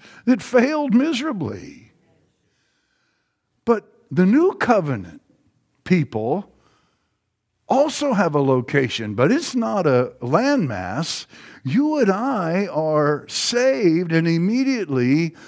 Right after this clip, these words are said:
baptized into Christ. We, our location is in Christ.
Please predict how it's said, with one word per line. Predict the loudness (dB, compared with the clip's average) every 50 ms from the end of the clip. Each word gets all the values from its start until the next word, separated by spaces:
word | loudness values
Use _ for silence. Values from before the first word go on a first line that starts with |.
| -20 -20 -18 -14
baptized | -2 0 2 2 2 0 -4 -6 -10 -8 -6 -4 -4 -2 -2 0 0 0 0 0 -2 -4 -8
into | -8 -4 -2 0 4 4 4 4 2 0 -2
Christ. | -2 -2 -2 0 0 2 0 0 0 -2 -2 -4 -6 -6 -2
We, | 0 2 2 2 2 0 -2 -8 -16 -20 -10 -4
our | -2 0 2 2 2 2 2 2 2 2 0 0 -2 -8 -16 -20 _ _ _
location | -4 -2 -2 -2 -2 -4 -4 -2 0 0 0 -2 -4 -4 -4 -2 -2 -2
is | 0 0 0 2 4 2 2 0 -2 -8 -12 -20 -20 -20 -4
in | 0 2 2 2 2 4 2 2 2
Christ. | 0 -2 -2 0 2 2 2 2 0 -2 -4 -6 -10 -12 -12 -14 -16 -20